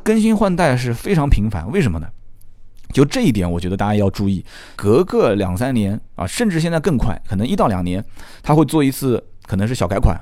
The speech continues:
啊，中期改款，然后再最后做一个大改。那么它这种改款是干嘛？是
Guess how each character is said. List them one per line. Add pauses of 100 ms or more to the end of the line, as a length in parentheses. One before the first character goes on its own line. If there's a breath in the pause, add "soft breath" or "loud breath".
(120)
啊，
中
期
改
款，
然
后
再
最
后
做
一
个
大
改。 (380 loud breath)
那
么 (200)
它
这
种
改
款
是
干
嘛？
是